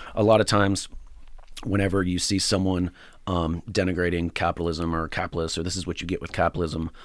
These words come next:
um, usually it's some, uh, inequity that they don't like, income inequity, something like that. Um, or they see a, and this would be incorrectly using it, but, um, they would see, like, a business get bailed out by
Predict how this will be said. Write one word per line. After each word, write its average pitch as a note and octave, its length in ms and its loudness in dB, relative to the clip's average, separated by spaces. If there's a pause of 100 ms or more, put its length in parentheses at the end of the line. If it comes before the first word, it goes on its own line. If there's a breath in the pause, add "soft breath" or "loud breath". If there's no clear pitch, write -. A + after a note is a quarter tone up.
(220 loud breath)
um, D#2+ 340 -2
usually E2+ 380 -2
it's D#2+ 100 -4
some, F2 560 -2
uh, E2 300 -2 (260)
inequity F2+ 600 0
that F#2+ 140 0
they G2 60 0
don't E2+ 180 -2
like, F2 340 -2
income E2 320 -4
inequity, D#2+ 460 -2
something E2 340 -4
like D#2+ 220 -6
that. D#2+ 260 -2 (300 loud breath)
Um, D#2+ 380 -2 (260 loud breath)
or A#2 160 6
they G2 120 2
see F2+ 340 0
a, E2+ 440 -2
and F#2 280 -2
this F2+ 140 -2
would - 180 -8 (140)
be E2 280 -2 (100)
incorrectly F2 480 -2
using G#2 300 4
it, F#2 180 -2
but, F2+ 220 4 (580 loud breath)
um, E2 380 2 (100)
they G2+ 160 6
would F2 160 0
see, G2+ 180 0
like, E2+ 200 -2
a F#2 40 2
business F2 380 -2
get - 180 -6
bailed G#1 260 -6
out - 300 -14
by D2+ 300 -2